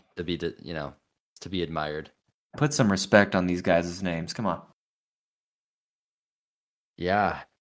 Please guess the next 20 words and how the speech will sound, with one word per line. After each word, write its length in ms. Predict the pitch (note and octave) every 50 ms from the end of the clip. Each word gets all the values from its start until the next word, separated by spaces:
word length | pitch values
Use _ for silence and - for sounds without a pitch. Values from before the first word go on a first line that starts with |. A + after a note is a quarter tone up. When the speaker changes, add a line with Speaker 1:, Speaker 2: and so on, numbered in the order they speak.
| _ _ _ _ _ _
Speaker 1:
You, 200 | - G2+ G2 F2 - -
I 80 | A2 A2
mean, 340 | A2+ A2 G2+ F#2+ F2+ D#2+ -
Brighton, 440 | - F2 B2 B2+ C3+ B2 A2+ G#2+ G2
I 100 | F#2+ F#2
have 220 | F2+ F#2 F#2 E2 - -
absolutely 520 | - F2+ E2+ - - - E2+ C#2+ B1 C#2+ D#2
zero 220 | C#2+ D#2+ D#2 D2
to 60 | D2
say 200 | - - - D#2
about 300 | D#2 D2 D#2 D2+ D2 -
this. 240 | D2 D2+ D2+ C#2+ -
Speaker 2:
Yeah. 120 | - C2+
Speaker 1:
Um, 580 | - E2 E2+ E2 D#2+ D#2 D2+ D2+ D2 D2 - - - - - - - - - -
Speaker 2:
Can 120 | - A2 G#2+
you 80 | G#2+
say 200 | G#2+ - A#2+ G2+
Speaker 1:
no, 80 | D3+ D3+
they're 140 | D3+ F3+ G3+
kinda 220 | - - C4+ C#4